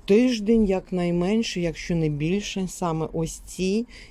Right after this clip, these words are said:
І вже була злива, потім була спека, і знову дощі. І я просто чекала, коли з'явиться ще більше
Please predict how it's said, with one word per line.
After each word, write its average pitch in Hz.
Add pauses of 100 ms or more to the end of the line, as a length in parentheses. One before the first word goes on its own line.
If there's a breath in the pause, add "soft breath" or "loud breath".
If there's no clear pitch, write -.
(100)
І 170
вже 160
була 147
злива, 202
потім 151
була 147
спека, 202
і 170
знову 147
дощі. 202 (520 loud breath)
І 233
я 180
просто 180
чекала, 160
коли 160
з'явиться 156
ще -
більше 147